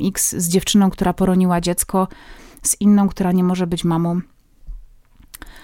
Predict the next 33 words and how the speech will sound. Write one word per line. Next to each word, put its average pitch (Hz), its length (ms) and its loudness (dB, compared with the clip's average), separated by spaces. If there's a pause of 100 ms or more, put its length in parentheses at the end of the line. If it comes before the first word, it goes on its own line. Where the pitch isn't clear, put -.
(200)
Co - 100 -4
za 214 100 2
wspaniała 220 440 2
historia 220 420 2
o 202 40 2
dziewczynie, 208 360 2
która 202 220 0
wygrała 196 340 2
wycieczkę 196 420 0
w - 80 -6
Krzyżówce. - 520 -4
No, 185 80 2
płakałam 214 520 2
jak 208 140 2
bóbr 196 300 4
ze 170 140 -2
wzruszenia. 165 640 -6 (520)
O - 60 2
jakich 202 240 0
wspaniałych 208 420 2
tradycjach 202 460 0
opowiadacie. 170 580 -6
Nawet 180 280 -2
jedna 220 240 4
historia 214 380 0
mnie 214 140 4
rozbawiła 202 520 2
o 175 60 -2
napadzie 185 380 -2
śmiechu 202 340 0
podczas - 360 -2
czytania 190 420 0
Ewangelii. 170 600 -2